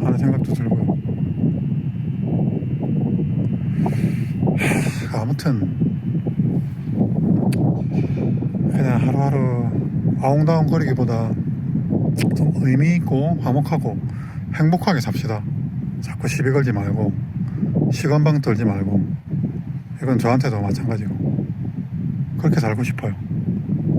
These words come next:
그러니까 남 탓하지 말고 스스로를 한번 돌아봅시다. 저도 스스로를 돌아보면 제가 잘한 게 없다고 생각합니다. 저로 인해서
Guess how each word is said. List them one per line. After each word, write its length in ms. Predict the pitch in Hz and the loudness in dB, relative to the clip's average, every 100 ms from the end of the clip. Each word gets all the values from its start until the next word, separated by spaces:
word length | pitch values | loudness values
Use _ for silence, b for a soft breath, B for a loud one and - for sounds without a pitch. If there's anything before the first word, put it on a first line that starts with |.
| - | 0
그러니까 380 | - 147 123 110 107 107 98 - - - - - - - - - - - - - - | 0 2 2 2 2 2 0 0 0 -2 -2 0 0 0 -2 -4 -6 -6 -6 -8 -6
남 200 | - 135 | 0 2
탓하지 320 | 151 165 123 123 | 4 4 2 2
말고 580 | 131 117 107 104 98 92 - - | 2 2 2 2 -2 -6 -12 -18
스스로를 480 | - 156 170 139 107 | -8 -4 0 2 2
한번 180 | 101 104 | 0 0
돌아봅시다. 480 | 131 101 98 - - - - - | -2 -2 -6 -4 -2 -2 -4 -2
저도 240 | 156 143 | 2 2
스스로를 440 | 117 135 151 123 107 | 2 0 0 0 0
돌아보면 500 | 120 113 110 107 101 B B B | 0 0 0 -4 -6 B B B
제가 180 | - 110 | -4 -2
잘한 280 | 113 110 131 | 0 2 2
게 60 | 113 | 2
없다고 240 | - 120 | 0 0
생각합니다. 520 | 120 113 107 104 95 - - - B B B B B | 0 -2 -2 -4 -6 -12 -20 -20 B B B B B
저로 300 | 156 175 143 | 2 4 4
인해서 280 | 139 135 | 4 4